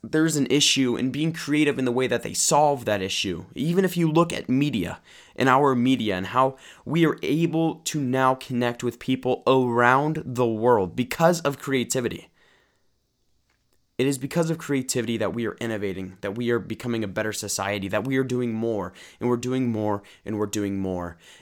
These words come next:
And it's all because of people finding issues and figuring out creative ways to solve that, which leads us to the second amazing thing about creativity.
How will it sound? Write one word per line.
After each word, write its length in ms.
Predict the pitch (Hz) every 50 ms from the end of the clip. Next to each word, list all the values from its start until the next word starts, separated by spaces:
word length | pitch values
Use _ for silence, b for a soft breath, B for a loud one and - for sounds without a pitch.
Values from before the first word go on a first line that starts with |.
| B -
And 140 | - 107
it's 120 | 104 98 -
all 420 | - - 123 139 151 151 160 160 165 B B B -
because 300 | 131 123 - 147 127 120
of 140 | 117 -
people 540 | - - 110 98 - 104 101 101 95 - - -
finding 360 | 110 107 123 139 147 147 - -
issues 500 | 110 104 - - - 107 110 110 101 - -
and 160 | 107 107 -
figuring 480 | - - 120 120 131 131 127 127 120 107
out 160 | 107 101 -
creative 520 | - - 120 110 107 104 110 107 107 -
ways 380 | - 107 107 104 95 98 98 -
to 120 | - 98
solve 400 | - - - 110 101 101 98 101
that, 260 | - 98 98 101 B B B B B B B
which 280 | 127 123 - - - -
leads 340 | 123 123 131 139 131 -
us 280 | 143 139 135 - - - _ _ _
to 120 | - - 131
the 180 | 131 127 127
second 460 | - - - - 135 131 - - 143
amazing 400 | 139 135 127 123 127 120 127 117
thing 220 | 110 - 123 123 120
about 220 | 104 113 95 -
creativity. 720 | - - 127 123 120 120 - 123 113 113 113 120 120 117